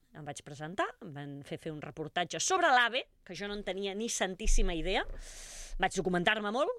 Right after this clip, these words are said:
em van agafar i allà em vaig estar, doncs, tretze o catorze anys. Fent, evident, a banda, corresponsal de Catalunya Ràdio, A F, ara estic al Punt a Castells, bueno, els periodistes sempre toquem, malauradament, segurament, moltes tecles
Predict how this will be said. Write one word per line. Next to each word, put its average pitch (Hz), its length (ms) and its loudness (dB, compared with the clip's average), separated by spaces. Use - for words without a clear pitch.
em 160 260 -8
van 147 240 -4
agafar 180 280 0
i 285 80 2
allà 175 140 0
em 165 60 -4
vaig 196 120 -6
estar, 190 240 -4
doncs, - 240 -12
tretze 156 260 -8
o 135 60 -6
catorze - 300 -16
anys. - 300 -16
Fent, 214 460 2
evident, 151 480 -4
a 165 80 0
banda, 156 320 2
corresponsal 151 540 -6
de 143 80 -4
Catalunya 160 340 -2
Ràdio, 202 520 0
A 185 180 4
F, 190 540 2
ara 143 140 0
estic - 180 -10
al 147 80 -6
Punt 156 160 0
a 151 60 -2
Castells, 196 480 0
bueno, 143 180 -4
els 131 100 -12
periodistes 143 440 -10
sempre 151 220 -10
toquem, 139 380 -12
malauradament, 165 720 0
segurament, 147 460 -8
moltes 143 320 -12
tecles - 560 -10